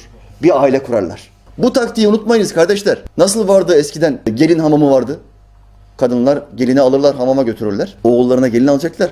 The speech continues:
Eli ayağı yamuk mu? Üstünde bir çizik falan var mı? Kendini kesmiş mi? Yahut da bir yarası falan var mı? Buna bakmak için gelin hamamı de-, denen olay vardı eskiden. Şimdi bilmiyorum hala var mı? Erkek için ne var? Damat halı sahası.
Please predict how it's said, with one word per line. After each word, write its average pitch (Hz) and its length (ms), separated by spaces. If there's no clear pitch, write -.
Eli 131 360
ayağı 127 300
yamuk 127 320
mu? 143 180
Üstünde 123 400
bir 127 200
çizik 135 280
falan 135 320
var 151 120
mı? 151 120
Kendini 123 320
kesmiş 151 400
mi? 175 160
Yahut 135 280
da 147 120
bir 123 60
yarası 131 320
falan 139 300
var 180 100
mı? 147 160
Buna 160 180
bakmak 170 260
için 226 240
gelin 190 220
hamamı 185 320
de-, 214 180
denen 196 160
olay 208 240
vardı 151 200
eskiden. 101 320
Şimdi 180 260
bilmiyorum 147 320
hala 113 280
var 95 100
mı? - 120
Erkek 156 280
için 226 180
ne 214 100
var? 254 180
Damat 147 480
halı 123 140
sahası. 92 340